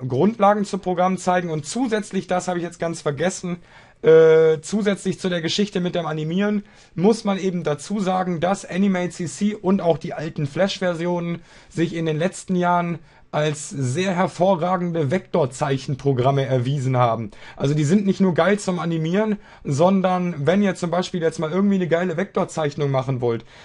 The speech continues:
dann gibt es viele, die tatsächlich nach wie vor eher auf die Arbeit in Animate beziehungsweise in Flash schwören, als sie da, als dass sie das mit Illustrator machen würden. Dazu kommen wir später nochmal. Ich gehe jetzt nicht im Detail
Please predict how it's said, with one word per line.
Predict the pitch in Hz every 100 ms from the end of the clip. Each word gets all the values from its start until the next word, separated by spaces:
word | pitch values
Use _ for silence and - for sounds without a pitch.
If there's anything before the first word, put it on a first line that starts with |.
| -
dann | 143 143
gibt | 214 -
es | 175 -
viele, | - 233 233
die | 180 170
tatsächlich | 165 202 202 202 190 156
nach | 165 202 190
wie | 165
vor | - 185 185 180 - - -
eher | 190 208 214 190
auf | 180 180
die | 185
Arbeit | 160 180 175
in | 165
Animate | 147 190 190 175 175
beziehungsweise | 160 - 175 160 156 147
in | 139
Flash | - 190 208
schwören, | - 180 180 185 - -
als | - 156
sie | 170
da, | 156 165
als | 160 151 151
dass | 170
sie | 170
das | 160 160
mit | 160
Illustrator | 156 156 - 147 127 123
machen | 120 120 123
würden. | 110 113 101 - -
Dazu | 139 143 165
kommen | 180 202
wir |
später | 190 - 202 202 190
nochmal. | 185 180 180 160
Ich | -
gehe | 170
jetzt | 170 180
nicht | 175
im | 160
Detail | 147 151 170 175 180